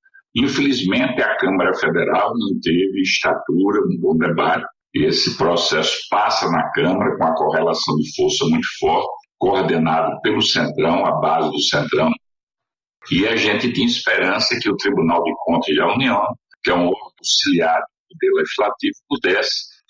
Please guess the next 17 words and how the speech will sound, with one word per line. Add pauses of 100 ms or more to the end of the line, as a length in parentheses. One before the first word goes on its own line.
é, (100)
pelo
menos
estancar. (500)
A
gente
teve
um
voto
assim, (120)
soberano, (600)
e
quero
registrar
do
ministro
Vital